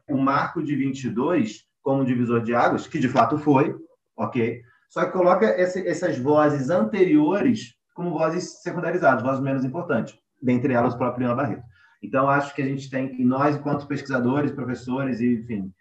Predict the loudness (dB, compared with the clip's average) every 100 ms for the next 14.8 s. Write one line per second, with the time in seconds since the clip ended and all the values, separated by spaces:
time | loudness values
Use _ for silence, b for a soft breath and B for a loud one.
0 | _ -4 -4 0 0 0 0 2 0 0
1 | -6 -4 -4 -6 -12 -8 -6 -6 -8 -4
2 | -4 -4 -8 -10 -10 -4 -4 -2 -6 -4
3 | -6 -2 0 0 0 -2 -2 -6 -6 -4
4 | 0 2 2 0 -2 -2 -2 -2 B B
5 | _ _ 2 2 2 -4 -2 0 0 -2
6 | -6 -8 -4 -2 -2 2 2 4 2 4
7 | 2 0 -2 -2 0 0 0 -2 -6 -4
8 | -4 -6 -14 -6 -2 0 2 2 2 -4
9 | -6 -6 -6 -6 -6 -4 -4 -6 _ _
10 | _ _ -4 -2 -2 -2 -2 -2 -4 -6
11 | 0 0 0 -4 -6 0 0 0 -4 0
12 | 0 0 -6 -10 -8 -4 -4 -2 0 0
13 | -2 -4 0 0 0 0 0 0 0 0
14 | 2 0 -2 -10 -4 0 0